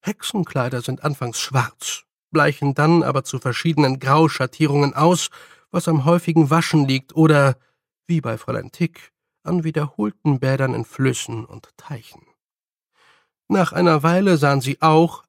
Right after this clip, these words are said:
alt und abgetragen aus, was ihren Eigentümerinnen gefiel. Es bewies, dass man eine richtige Hexe war und keine, die bloß eine Schau abzog.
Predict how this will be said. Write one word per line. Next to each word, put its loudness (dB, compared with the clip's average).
alt -2
und -2
abgetragen -6
aus, -6
was -2
ihren -4
Eigentümerinnen -2
gefiel. -8
Es -2
bewies, 0
dass 0
man 2
eine 0
richtige 0
Hexe -4
war -14
und 2
keine, -2
die -2
bloß -2
eine -16
Schau -2
abzog. -18